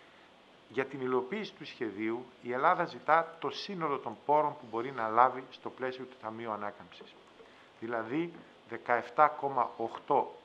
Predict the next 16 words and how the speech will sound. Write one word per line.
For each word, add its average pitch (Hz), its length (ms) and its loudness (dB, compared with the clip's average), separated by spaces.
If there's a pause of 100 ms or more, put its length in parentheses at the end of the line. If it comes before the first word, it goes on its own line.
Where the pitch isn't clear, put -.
(200)
δισεκατομμύρια 123 760 -4
ευρώ 104 260 -2
επιδοτήσεις 107 840 -10 (440)
και 120 160 -2
δώδεκα 135 400 0
κόμμα 120 320 -4
επτά 143 480 2 (300)
δισεκατομμύρια 120 960 -6 (100)
ευρώ 110 500 -4 (100)
δάνεια. 95 360 -2 (1160)
Με 123 160 -2
την 127 220 -6 (100)
χρήση 202 320 -6
των 135 160 0
μέσων 123 360 -2
αυτών 120 440 -4